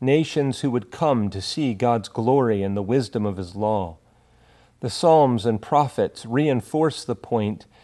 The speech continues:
that God was intending this gift of wisdom, uh, to draw in the nations and to display his glory.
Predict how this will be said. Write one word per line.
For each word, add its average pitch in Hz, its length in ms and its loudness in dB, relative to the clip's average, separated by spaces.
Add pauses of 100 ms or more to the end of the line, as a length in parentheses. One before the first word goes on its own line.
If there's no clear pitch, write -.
(280)
that 120 200 2
God 143 280 6
was 135 240 2
intending 139 720 0
this 113 200 -2
gift - 340 -2
of 98 180 -4
wisdom, 104 540 -4 (760)
uh, 131 140 0
to 135 240 -2
draw 160 560 6
in 123 540 2 (100)
the 131 160 0
nations 131 760 0
and 120 200 -2
to 147 100 0
display 123 520 -2
his 104 140 -4
glory. 110 600 -6